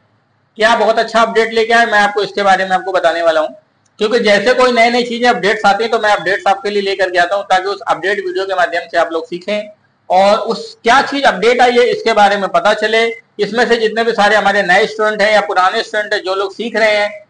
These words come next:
या जो लोग मोबाइल फोन रिपेयरिंग में काम कर रहे हैं, तो उनको इस वीडियो के माध्यम से काफी कुछ सीखने को मिले। सबसे पहली बात, यूएमटी डोंगल के अंदर अपडेट ये आया है कि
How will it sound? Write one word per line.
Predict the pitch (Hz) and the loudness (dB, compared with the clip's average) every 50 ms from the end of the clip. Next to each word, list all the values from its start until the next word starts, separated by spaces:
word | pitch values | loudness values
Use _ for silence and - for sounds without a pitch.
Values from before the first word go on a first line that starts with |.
| _ | _
या | 196 202 | -6 -4
जो | 185 202 233 | 0 0 2
लोग | 254 277 269 254 | 2 2 0 2
मोबाइल | 240 226 208 214 226 247 220 | 0 2 4 4 2 2 0
फोन | 233 254 247 240 | -2 -2 0 0
रिपेयरिंग | 226 214 220 214 226 233 233 | 0 0 0 0 0 -2 -4
में | 240 226 | -2 0
काम | 220 214 214 214 214 | 0 0 0 0 0
कर | 208 190 | 0 0
रहे | 185 180 | 2 0
हैं, | 180 226 - - - _ _ _ _ - | 0 -2 -4 -6 -14 _ _ _ _ -6
तो | 226 226 | -6 -4
उनको | 202 202 214 208 247 | -4 -6 -2 0 0
इस | 247 240 240 | 0 0 -2
वीडियो | 208 202 202 220 | -2 0 0 2
के | 220 226 | 2 2
माध्यम | 202 202 190 180 190 214 202 | 2 2 2 2 0 -4 -4
से | - 214 214 | -4 -4 -4
काफी | 220 185 165 175 185 190 | 0 0 -2 -2 -2 -6
कुछ | 180 196 196 196 | -6 -8 -10 -8
सीखने | - 170 151 170 170 | -10 -12 -6 -6 -6
को | 156 151 | -6 -4
मिले। | 139 131 127 123 123 - _ _ _ _ _ _ _ _ _ _ _ _ _ _ _ _ _ _ _ _ _ _ _ _ _ - _ _ _ _ _ - _ _ _ _ _ _ _ _ _ | -6 -4 -6 -6 -6 -10 _ _ _ _ _ _ _ _ _ _ _ _ _ _ _ _ _ _ _ _ _ _ _ _ _ -20 _ _ _ _ _ -20 _ _ _ _ _ _ _ _ _
सबसे | - - 247 254 254 285 285 | -4 -2 -2 0 2 2 4
पहली | 277 262 240 240 254 | 4 4 2 2 2
बात, | 247 240 233 233 240 - - - - - _ _ - _ _ _ _ _ _ _ _ - - _ _ _ _ _ _ _ _ _ _ - - - _ _ _ _ _ _ _ _ - _ _ _ _ _ _ _ _ - _ _ _ _ - | 2 2 2 2 0 -4 -10 -16 -20 -20 _ _ -20 _ _ _ _ _ _ _ _ -20 -20 _ _ _ _ _ _ _ _ _ _ -20 -20 -20 _ _ _ _ _ _ _ _ -20 _ _ _ _ _ _ _ _ -20 _ _ _ _ -8
यूएमटी | 175 196 226 226 214 226 277 | -2 -2 -2 -2 -2 -2 0
डोंगल | 254 254 240 226 254 262 247 | 0 0 2 2 0 0 0
के | 254 | 0
अंदर | 247 233 247 262 240 | 0 0 0 2 2
अपडेट | 202 190 185 180 220 240 240 | 2 2 2 2 0 2 2
ये | 233 214 247 | 2 2 2
आया | 233 208 202 196 202 | 4 4 4 4 2
है | 226 | 0
कि | 269 254 | -2 -4